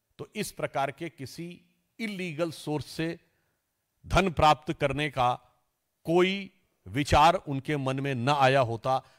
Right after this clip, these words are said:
कहीं ना कहीं ये पुनः दर्शाता है कि उनको हार दीवाल पर लिखी हुई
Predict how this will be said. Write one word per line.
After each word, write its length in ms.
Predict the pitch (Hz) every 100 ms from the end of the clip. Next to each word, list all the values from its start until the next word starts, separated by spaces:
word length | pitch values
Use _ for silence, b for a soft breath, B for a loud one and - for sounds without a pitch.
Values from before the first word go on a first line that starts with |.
| _
कहीं 200 | 120 143
ना 120 | 147 139
कहीं 380 | 135 131 135
ये 180 | 104 135
पुनः 380 | 127 139 147 170
दर्शाता 540 | 147 139 131 120 147
है 220 | 131 123 113 b b
कि 60 | -
उनको 380 | 139 139 131 143
हार 380 | 107 143 175 180 b b
दीवाल 460 | 92 139 151 156 180
पर 180 | 165 156
लिखी 320 | 139 123 180
हुई 300 | 135 139 147